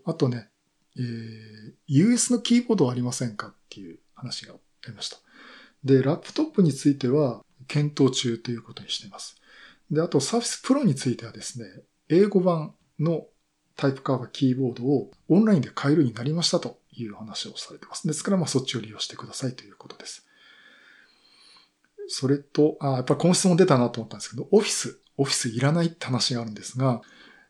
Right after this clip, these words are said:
えー、まあ、そのMicrosoftとしてはOffice三六五も推してる。ただ一方、こういうバンドルをしてしまうという。方向性に整合性がありません。それはどうお考えでしょうかという話をされてます。これに関してはですね、やっぱりMicrosoftの方も、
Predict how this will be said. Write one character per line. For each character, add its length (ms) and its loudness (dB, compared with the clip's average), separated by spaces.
え 20 -4
ー、 420 -10
ま 60 -2
あ、 40 -4
そ 140 -4
の 120 0
Microsoft 360 -2
と 100 0
し 140 0
て 60 2
は 80 6
Office 280 0
三 180 0
六 100 2
五 140 0
も 160 -16
推 40 -16
し 120 -6
て 100 -10
る。 280 -14
た 120 0
だ 80 4
一 160 -2
方、 140 4
こ 120 4
う 40 8
い 60 6
う 80 0
バ 140 0
ン 80 0
ド 80 -2
ル 60 -4
を 40 -8
し 100 -2
て 60 -4
し 140 -4
ま 60 -16
う 40 -20
と 80 -20
い 40 -20
う。 80 -20
方 180 6
向 200 2
性 200 6
に 100 4
整 220 6
合 120 4
性 180 4
が 120 4
あ 40 2
り 100 2
ま 80 -2
せ 140 -4
ん。 120 -8
そ 100 -8
れ 80 0
は 160 -2
ど 120 6
う 20 8
お 40 2
考 120 -4
え 40 -16
で 80 -12
し 100 -4
ょ 60 -16
う 40 -18
か 60 -16
と 100 -20
い 80 -10
う 60 -14
話 280 -10
を 40 -16
さ 120 -14
れ 60 -18
て 80 -16
ま 80 -18
す。 200 -18
こ 120 -2
れ 60 2
に 120 0
関 200 2
し 40 -2
て 80 2
は 40 2
で 60 -4
す 60 -6
ね、 60 -2
や 40 -2
っ 20 -20
ぱ 80 -4
り 60 -2
Microsoft 580 -2
の 60 -12
方 240 -12
も、 320 -4